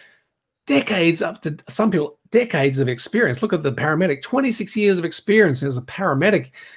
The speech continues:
and he's been let go, right? Uh, okay, he has a court case going, thank God. I hope he wins. Go for it, John.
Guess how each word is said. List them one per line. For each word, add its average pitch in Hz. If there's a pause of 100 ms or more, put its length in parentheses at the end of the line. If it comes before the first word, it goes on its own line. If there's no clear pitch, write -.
(120)
and 156
he's 156
been 143
let 147
go, 135 (720)
right? 143 (260)
Uh, 143
okay, 135
he 139
has 120
a 101
court 117
case 113
going, 135
thank 113
God. 143
I 120
hope 127
he 123
wins. 139
Go 135
for 123
it, 110
John. 208